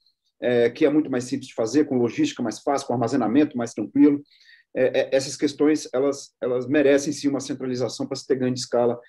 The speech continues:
em preço e eficiência. Outras, é, e aí eu acho que a, a tecnologia tem muito disso,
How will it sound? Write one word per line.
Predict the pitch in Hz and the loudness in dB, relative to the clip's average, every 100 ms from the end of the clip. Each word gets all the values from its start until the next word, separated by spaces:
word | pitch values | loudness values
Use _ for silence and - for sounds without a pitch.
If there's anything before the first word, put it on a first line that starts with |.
| _ | _
em | - | -6
preço | 123 127 131 131 | -2 2 2 2
e | 139 | -2
eficiência. | 135 - 117 98 - _ _ _ _ | -4 -6 -6 -6 -10 _ _ _ _
Outras, | 185 180 233 233 214 - _ _ _ _ | 4 6 4 -2 -6 -10 _ _ _ _
é, | 131 131 127 123 120 117 | 0 4 4 4 4 4
e | 131 | 6
aí | 135 | 6
eu | 147 | 4
acho | 143 - | 2 -2
que | 143 | -2
a, | 120 | -2
a | - | -4
tecnologia | 143 139 127 117 143 143 | -4 -2 0 0 0 -2
tem | 131 | -2
muito | 123 156 - | -2 -2 -4
disso, | - 147 - | -4 -4 -4